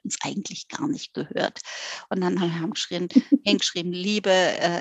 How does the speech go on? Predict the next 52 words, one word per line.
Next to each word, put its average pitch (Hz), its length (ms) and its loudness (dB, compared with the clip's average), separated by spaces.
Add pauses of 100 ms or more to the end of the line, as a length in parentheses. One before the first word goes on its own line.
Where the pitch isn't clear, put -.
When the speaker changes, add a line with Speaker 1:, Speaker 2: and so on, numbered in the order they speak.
Speaker 1:
liebe 170 320 -4
Nachbarn, 160 800 -2
äh, 156 280 -2
ausnahmsweise 160 1000 0
möchten 156 320 0
wir 156 80 4
heute - 220 -2
diesen - 260 -6
Parkplatz - 500 -6
belegen, 165 460 -4
weil - 180 -2
es - 160 -6
kommt 165 240 -2
eine 156 180 2
Braut - 500 0
und - 140 -2
das - 140 -2
ist - 120 -2
ganz - 260 -8
wichtig.“ - 300 -8
Und 175 100 -4
so, 190 60 0
die 202 140 4
waren 196 160 6
dann 170 120 -2
ganz - 220 -2
süß, 214 260 0
da 175 80 2
hat - 100 -2
einer 151 240 6
dann - 160 -4
noch - 120 -2
Speaker 2:
Mhm. 185 60 4
Speaker 1:
irgendwie 180 280 0
so - 140 -6
eine 180 120 -8
Tüte - 240 -6
Gummibärchen 185 640 -2
hingelegt, 185 460 -6
hat 226 120 0
geschrieben, - 340 6
Speaker 2:
<laughs> - 200 4
Speaker 1:
die - 160 -2
Braut 202 200 0
zu 185 120 -10
beruhigen. 175 260 -6 (220)
Weißt - 200 6
du, 302 40 -4 (140)
das - 140 -2
sind 214 180 2
so 208 100 4
Geschichten, - 640 -2